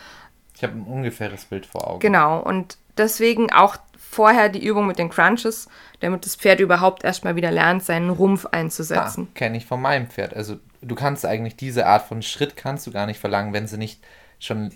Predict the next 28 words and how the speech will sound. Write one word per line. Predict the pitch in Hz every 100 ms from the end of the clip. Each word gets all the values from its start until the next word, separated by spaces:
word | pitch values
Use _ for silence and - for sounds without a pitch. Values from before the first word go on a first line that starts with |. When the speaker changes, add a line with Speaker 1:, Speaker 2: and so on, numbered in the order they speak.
| _ _ _
Speaker 1:
den | - 113
Rumpf | 120 151 -
einsetzen, | 110 139 156 156 151 135
beziehungsweise | 120 - 131 123 247 262 -
Speaker 2:
Mhm. |
Speaker 1:
die | 120
Last | 120 139 - -
auch | 104 107 - _ _ _ _
auf | 101 110
die | -
Hinterhand | 110 131 123 120 113 107 -
bringen | 120 127 104
können. | - 104 95 95
Speaker 2:
Genau, | 247 190 170 180 _ _ _ _
ja. | 220 - - _ - _ - - _
Und, | - 208 220 220 220
ähm, | - 202 202 202 202 - - _ _ _
ja, | 196 208
das, | 233 247 - _
das | 226 233
sind | 254
so | 254
die | 196 190
Grundübungen, | - 226 277 - 196 214 202
die | 180
am | 165 170
bekanntesten | - - 165 214 220 - 240
sind. | 233 254 294